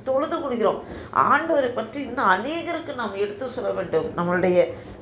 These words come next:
குடும்பத்திலே, வேலை ஸ்தலத்திலே, நம்மளுடைய ஃப்ரெண்ட்ஸ் சர்க்கிளிலே எல்லாருக்கும் ஆண்டவர் அன்பை எடுத்து சொல்லி சாட்சியாக நாம் திகழ வேண்டும். இதுதான் ஆண்டவர் உங்கள் அண்டையில், என் அண்டையில் எதிர்பார்க்கிறார்.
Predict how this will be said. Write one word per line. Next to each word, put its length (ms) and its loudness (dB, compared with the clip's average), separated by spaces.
குடும்பத்திலே, 640 0
வேலை 260 2
ஸ்தலத்திலே, 580 -2
நம்மளுடைய 520 0
ஃப்ரெண்ட்ஸ் 340 -6
சர்க்கிளிலே 440 4
எல்லாருக்கும் 880 0
ஆண்டவர் 420 4
அன்பை 320 0
எடுத்து 300 -2
சொல்லி 300 -2
சாட்சியாக 720 0
நாம் 260 4
திகழ 280 2
வேண்டும். 480 0
இதுதான் 440 2
ஆண்டவர் 520 4
உங்கள் 280 4
அண்டையில், 360 0
என் 180 -4
அண்டையில் 320 -2
எதிர்பார்க்கிறார். 680 0